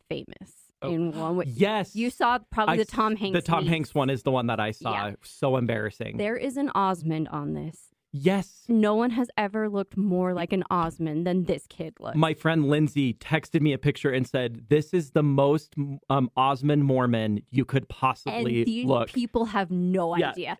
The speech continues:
Speaker 2: yeah.
Speaker 1: They cannot figure out who he's related
Speaker 2: Mm-hmm.
Speaker 1: to, which is so funny and gives me a real sense of superiority.
Speaker 2: Yeah, yeah.
Speaker 1: Claim to Fame is very fun.
Speaker 2: Mm-hmm.
Speaker 1: Um, Emily actually recommended it to me.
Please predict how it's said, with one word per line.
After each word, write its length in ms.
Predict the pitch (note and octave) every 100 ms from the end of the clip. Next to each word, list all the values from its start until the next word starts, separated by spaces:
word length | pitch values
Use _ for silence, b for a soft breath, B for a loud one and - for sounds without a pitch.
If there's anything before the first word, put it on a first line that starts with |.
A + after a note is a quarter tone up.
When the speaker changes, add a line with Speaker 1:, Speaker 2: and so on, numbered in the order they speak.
| -
Speaker 2:
yeah. 200 | D3+ B3+
Speaker 1:
They 60 |
cannot 580 | D#4+ C4 A3+ A3+ G#3 -
figure 220 | G#3+ G3
out 180 | F#3+ F3+
who 160 | G3+ G3
he's 260 | G3+ G3 F3+
related 440 | D#3 C#3 C#3 C3
Speaker 2:
Mm-hmm. 120 | -
Speaker 1:
to, 60 | F3
which 180 | F#3 G3+
is 180 | G3+ G3+
so 360 | - - G3+
funny 480 | A#3 G#3 E3 G3 A#3 b b -
and 120 | G#3+
gives 160 | G3+
me 140 | G3+ G3+
a 80 | E3+
real 200 | F3 F3+
sense 260 | F#3 F#3
of 100 | G3
superiority. 720 | - - F3 - D3 D3+ D#3 D#3+
Speaker 2:
Yeah, 200 | B2 A#2+
yeah. 260 | A2+ A2+ -
Speaker 1:
Claim 220 | - C#4
to 100 | F#4
Fame 260 | G4+ E4 C4
is 180 | C#4 A3
very 360 | F3+ F3+ E3+ F#3
fun. 440 | F3+ F3+ A3 C4 -
Speaker 2:
Mm-hmm. 120 | D#3 G3+
Speaker 1:
Um, 480 | G#3+ G3 G3 F#3+ - -
Emily 340 | G#3 A3 A#3
actually 320 | C4 - B3+
recommended 540 | A#3+ A#3 B3 A#3 A3+ A3+
it 140 | G#3+
to 180 | - A3
me. 420 | F#3 F#3+ F#3 F3+